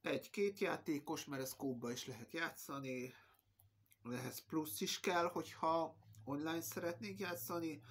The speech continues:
Ötvenöt gigabyte meg minimum kell hozzá a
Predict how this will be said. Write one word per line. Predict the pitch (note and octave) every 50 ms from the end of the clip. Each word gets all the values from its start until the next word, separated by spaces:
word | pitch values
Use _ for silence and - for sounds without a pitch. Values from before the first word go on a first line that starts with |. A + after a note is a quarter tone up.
| - - - - - - - - - - -
Ötvenöt | F#3+ F#3+ F#3+ - E3+ D3+ D3 D#3 D3+ C#3+ C#3+
gigabyte | C#3 C#3+ C#3 C#3+ C3+ C3 C#3 C3+ C3 C3 C3
meg | - D3 C#3 C3 - -
minimum | D#3+ D#3+ D3 D3 C#3 C3+ C3 B2+ A#2+
kell | - - B2 B2 A#2+
hozzá | A2+ C3 C3 B2+ B2 - C3 B2 A#2+ A#2 A2+
a | A2+ - - G#2+ A2 A2+ A2+ A2 -